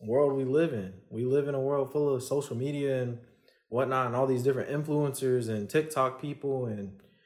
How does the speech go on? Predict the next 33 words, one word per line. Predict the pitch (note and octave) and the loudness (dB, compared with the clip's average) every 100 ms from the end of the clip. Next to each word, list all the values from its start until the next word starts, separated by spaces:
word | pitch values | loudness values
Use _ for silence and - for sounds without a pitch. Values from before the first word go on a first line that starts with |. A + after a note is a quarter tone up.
| _ _ - | _ _ -2
all | D#3+ F3 | 2 4
this | D#3+ | 4
different | F3+ D#3 | 0 0
stuff. | - G#2 G2 - B2+ | -4 -4 -6 -8 -2
Everybody | C#3 D3 | 0 2
trying | D#3+ | 0
to | D3+ | 0
reach | D3+ D3+ C#3+ | 0 -2 -8
the | |
fame. | B2 D3+ D#3 D#3+ - _ _ _ _ _ _ _ | -4 -2 -2 -6 -14 _ _ _ _ _ _ _
Why | A2 | -8
don't | C3+ C#3+ | -6 -4
you | |
learn | C3 B2+ D3+ D3 | 2 4 4 4
how | C3 C3+ | 2 4
to | B2 | 4
get | D#3 D#3+ | 2 2
there | B2 A2+ | 2 4
if | A2 | 2
you | B2+ B2 - - _ - | 0 0 0 -8 _ -12
like | G2+ B2 B2+ | -2 0 2
watching, | A2+ C3 - B2+ A#2 A2+ | 2 2 2 -2 -2 -4
you | A#2 | -6
know, | A2+ | -4
all | A#2+ | -2
these | A#2+ A2+ | -2 -2
famous | B2 C3+ B2 | -2 -2 -2
people, | D#3 D3+ C#3 D3 | -4 -2 -4 -4
learn | G#2+ C#3 D#3+ | -6 -2 -2
how | E3 D#3+ D3 | 0 2 2
they | C#3 F#3+ | 4 6
got | C#3 A#2+ | 6 6
there | C3+ D#3 E3 | 4 0 -2